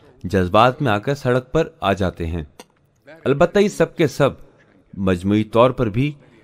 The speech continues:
ایرانی قوم اور ایران اسلامی کے مومن اور غیور جوانوں کے مقابلے میں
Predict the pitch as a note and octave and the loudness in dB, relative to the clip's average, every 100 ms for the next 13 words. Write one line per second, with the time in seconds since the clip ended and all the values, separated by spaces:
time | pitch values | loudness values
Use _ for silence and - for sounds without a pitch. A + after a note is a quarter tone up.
0 | _ _ A2 A2+ B2 A#2+ - B2 D3 C3+ | _ _ 2 4 2 0 4 4 4 0
1 | - - _ - A#2+ - G2 A#2 C3 C#3+ | -8 -20 _ 0 0 0 0 2 2 0
2 | B2 - A2+ C3 D#3 D3 G#2+ G2+ C3 A2 | -2 -4 -2 0 0 0 2 2 2 2
3 | E2 - _ _ - A2 G2+ A2+ D#3 C#3 | -2 -14 _ _ -2 0 2 4 4 4
4 | G#2 G2 A#2+ C#3 A#2+ G2 F2+ G2 G#2+ C3 | 2 2 0 0 -2 -4 0 0 0 -2
5 | G2 A#2 | -2 -6